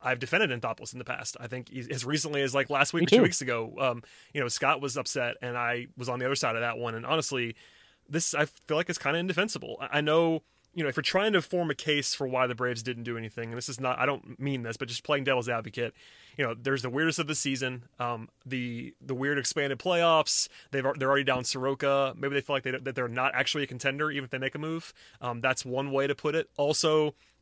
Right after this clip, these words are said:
Speaker 1: you mentioned the financial aspect. Anthopoulos did say that it wasn't financial, but quite candidly, he has to say that whether it was or not. Um,
Speaker 2: Absolutely.
Speaker 1: I am someone who does, I'm, I'm not telling you that it was financial, but it's certainly, him saying that it was not financial does not mean it was financial, if that makes sense.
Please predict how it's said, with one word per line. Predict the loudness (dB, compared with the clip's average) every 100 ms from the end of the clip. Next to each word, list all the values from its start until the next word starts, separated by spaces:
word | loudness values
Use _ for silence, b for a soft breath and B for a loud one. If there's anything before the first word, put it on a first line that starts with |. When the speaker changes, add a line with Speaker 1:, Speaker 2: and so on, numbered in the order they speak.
| _
Speaker 1:
you | -2
mentioned | 0 0 -2
the |
financial | -2 0 2 2
aspect. | 2 2 0 -2 -2 -10
Anthopoulos | -4 -2 0 -2 -2 -2 -4 b b b
did | 0 2 4
say | 4 6
that | 6 2
it |
wasn't | 0 -2 -2
financial, | 0 0 0 -2
but | 0 0 0 -4 _ _
quite | 0 0 4
candidly, | 2 2 0 -4
he | -4 -4 -6
has | 2 2 2
to | 0
say | 0
that | 4 2 2
whether | 0 -2
it | 0
was | -2 -2
or |
not. | -2 -2 -2 -10 b b
Um, |
Speaker 2:
Absolutely. | 0 2 0 -2 -2
Speaker 1:
I | 2 4
am | 4 0
someone | 0 2 0 -2
who | -2
does, | -2 -2 -2 B B
I'm, | 0 4
I'm |
not | 4 4
telling | 2 4
you |
that | 2
it | 6
was | 4
financial, | 4 0 -2 -2
but | 0 0 2
it's | 2
certainly, | 2 2 2 0 0 0 0
him | 0
saying | 2 4 4 4
that | 2
it | 2
was | 2 4
not | 4 2
financial | 0 0 0 -2 -2
does | 0
not | 0 0
mean | -2
it | -4
was | -6 -4
financial, | -6 -8 -10 -6
if |
that | -4
makes | -4 -6
sense. | -10 -10 -10